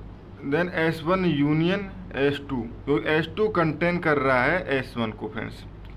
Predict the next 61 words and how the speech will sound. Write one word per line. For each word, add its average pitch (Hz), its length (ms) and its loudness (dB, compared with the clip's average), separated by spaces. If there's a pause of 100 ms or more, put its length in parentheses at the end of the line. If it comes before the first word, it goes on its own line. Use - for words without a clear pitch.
(140)
यानी 127 160 0
कि 160 160 0
एस 143 280 0
टू 156 80 0
जो 139 160 0
है 147 100 4
वो 175 100 2
subset 123 540 -2
है 139 240 -2
एस 117 140 -8
वन 107 100 -4
का। 107 240 -8 (360)
Then, 131 160 0 (420)
then 170 180 2
S 151 280 0
one 170 120 2
union 151 380 2
S 135 320 0
two 160 100 2
बराबर 135 360 2
क्या 147 240 2
आएगा 117 320 2
हमारे 113 220 -2
पास, 135 120 -2
अगर 143 280 2
कोई 143 180 -2
set 113 440 -2
है 120 260 -2
ये 147 200 0 (380)
और 135 140 4
इसमें 147 200 2
दूसरा 139 200 0
set 143 240 0
contain 117 380 -2
किया 110 220 -10
हुआ 107 240 -10
है, 107 120 -12 (440)
तो 120 80 -4
इसका 131 200 0
एस 147 340 2
वन 160 60 0
union 156 300 2
एस 147 180 2
टू 160 120 -2
क्या 160 160 2
आएगा 131 240 2
हमारे 107 260 -2
पास, 147 340 -4 (520)
खुद 160 140 0
जो 151 200 2
ये 151 60 6
set 127 300 0
आएगा, 120 400 -2
upper 123 200 -4
सेट 117 220 -2
जो 117 140 -2
होगा 123 140 0
वो 139 240 2
आ 110 60 4
जाएगा 101 300 -6
एस 104 340 -6